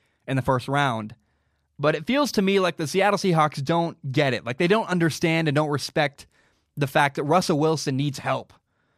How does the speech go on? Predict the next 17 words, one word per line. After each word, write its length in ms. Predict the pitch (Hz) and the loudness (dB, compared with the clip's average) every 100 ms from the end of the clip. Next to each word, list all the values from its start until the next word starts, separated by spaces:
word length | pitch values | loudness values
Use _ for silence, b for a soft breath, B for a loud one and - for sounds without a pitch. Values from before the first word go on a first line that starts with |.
| _ _ _ _ _ _ 156 | _ _ _ _ _ _ 0
They 160 | 185 | 2
need 320 | 185 202 233 196 | 2 2 2 2
to 80 | |
build 260 | 143 175 175 | 2 0 2
their 120 | 165 | 2
offensive 320 | 151 151 143 | 2 0 0
line. 160 | 180 156 | 0 0
There's 140 | 147 | 0
no 200 | 160 196 - | 2 0 2
urgency 560 | 170 202 190 170 165 | 2 2 2 -2 0
in 80 | 143 | -2
Seattle. 300 | - 147 135 | 0 0 0
It's 100 | - | 0
really 180 | 214 214 | 0 0
frustrating 520 | 175 180 - 147 131 | 0 -2 -2 -4 -2
to 60 | 123 | -4
me. 180 | 117 | -6